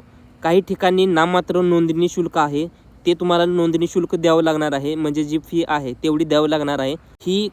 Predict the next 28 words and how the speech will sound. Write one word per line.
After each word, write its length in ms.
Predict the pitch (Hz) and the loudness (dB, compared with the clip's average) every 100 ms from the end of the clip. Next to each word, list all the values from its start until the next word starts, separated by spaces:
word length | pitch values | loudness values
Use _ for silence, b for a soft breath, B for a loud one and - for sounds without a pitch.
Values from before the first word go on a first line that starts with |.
| - | -4
काही 260 | 170 175 214 | 2 2 2
ठिकाणीच 380 | 202 180 180 196 - | 0 2 2 2 0
आहे, 260 | 151 131 | -2 -2
प्रत्येक 440 | 117 - 165 202 - | -4 -2 0 0 0
ठिकाणी 280 | 175 175 180 | -2 0 0
असेल 240 | 165 170 170 | -2 -2 -2
असं 220 | 156 175 | -2 -4
काही 160 | 165 151 | -2 -2
नाही. 240 | 143 131 - - - - | -2 -6 -12 -20 -20 -10
मित्रांनो, 400 | - 220 214 214 | -6 0 2 2
या 320 | 220 180 196 208 | 2 4 6 6
योजनेचा 480 | 208 185 185 185 185 | 4 2 0 0 0
अर्ज 260 | 160 170 | 2 0
केल्यानंतर 520 | 180 175 165 151 139 131 | 2 2 4 2 0 -2
जी 240 | 135 175 | 0 4
लाभार्थी 400 | 175 156 165 165 | 4 4 2 2
आहे 220 | 143 135 - b b - - | -2 -4 -10 b b -20 -2
त्या 120 | 175 | 0
लाभार्थ्याची 540 | 185 180 175 180 165 - | 4 4 4 0 -4 -2
अंतिम 380 | 165 156 180 | -2 0 0
यादी 220 | 185 165 165 | 2 0 -2
कशी 200 | 156 160 | -4 -4
लागते, 360 | 151 - 156 | -4 -2 -4
म्हणजे 300 | 165 156 151 | -2 -2 -2
त्यांची 360 | 170 175 165 185 | -2 -2 -2 0
निवड 300 | 165 165 190 | 2 2 2
कशी 240 | 175 170 | 0 -2
होते, 320 | 160 135 143 | -2 -2 -4